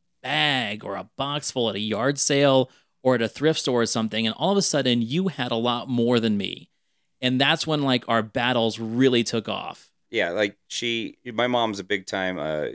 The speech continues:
Speaker 2: kinda yard sale or ads and things like that, and somebody was just selling, like, everything, and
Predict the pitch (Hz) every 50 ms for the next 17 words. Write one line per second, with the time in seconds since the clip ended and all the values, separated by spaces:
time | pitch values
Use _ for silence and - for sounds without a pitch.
0 | - _ - 90 85 82 85 82 82 80 - - 87 85 82 85 85 85 - -
1 | 82 80 80 80 78 80 82 80 - 82 78 80 78 73 - 82 82 80 53 73
2 | 80 78 - - 87 85 85 87 95 101 92 87 85 82 87 85 - - - 87
3 | 85 85 82 80 78 76 - _ 90 87 90 85 87 90 87 85 - - 78 76
4 | 73 73 73 76 80 76